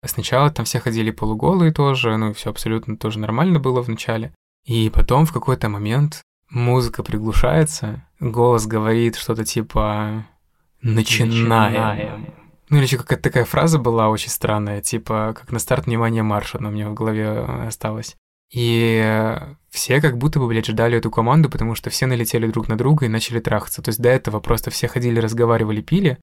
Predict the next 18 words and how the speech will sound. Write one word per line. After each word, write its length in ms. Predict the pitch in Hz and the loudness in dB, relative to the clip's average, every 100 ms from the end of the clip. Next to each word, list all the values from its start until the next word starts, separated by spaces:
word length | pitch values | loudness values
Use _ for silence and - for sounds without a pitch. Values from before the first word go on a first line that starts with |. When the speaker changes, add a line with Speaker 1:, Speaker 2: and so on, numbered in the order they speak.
| _ _ - | _ _ -6
Speaker 1:
а 100 | - | 2
тут 160 | 160 | 6
я 100 | 139 | 6
не 100 | 113 | 4
успел, 380 | 113 - 123 113 - | 0 2 0 0 -2
ну, 200 | 113 107 | -2 -2
вообще 460 | - 113 107 110 - | -2 -2 -2 -2 -4
осознать, 480 | - 123 117 113 - | -4 0 0 0 0
как 280 | 113 107 | -2 -2
это 120 | - 110 | -4 0
произошло, 460 | 110 110 - 156 | 2 2 2 0
потому 180 | 160 117 | 2 -2
что 140 | - | -2
все 180 | 110 127 | -4 -2
вокруг 340 | 110 - 120 117 | -2 -4 -4 -6
н-, 100 | 113 | -4
занимаются 440 | 110 107 110 - | -2 -2 -2 -4
сексом. 480 | - - - - | -8 -8 -12 -12